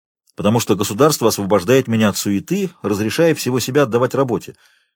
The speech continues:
Не может руководитель стоять в очереди за мясом. Он тогда не о деле будет думать, не об общем благе, а о том лишь, как бы управиться с бытом. Эх, мать ты моя родная, наладили б сервис,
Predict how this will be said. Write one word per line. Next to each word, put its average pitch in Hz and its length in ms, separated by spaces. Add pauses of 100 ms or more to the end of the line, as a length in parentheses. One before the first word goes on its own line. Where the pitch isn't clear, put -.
(240)
Не 165 300
может 165 420
руководитель 123 640
стоять 113 320
в 107 120
очереди 98 380
за 107 160
мясом. 123 400 (460)
Он 139 140
тогда 160 240
не 160 100
о 165 100
деле 202 300
будет 147 260
думать, 90 320
не 113 80
об 127 160
общем 190 280
благе, 190 460
а 147 220
о 160 60
том 180 200
лишь, 170 240
как 170 240
бы 165 120
управиться 170 460
с 139 100
бытом. 165 400 (1200)
Эх, 180 380
мать 180 340
ты 165 120
моя 160 180
родная, 117 480
наладили 147 500
б - 80
сервис, 175 720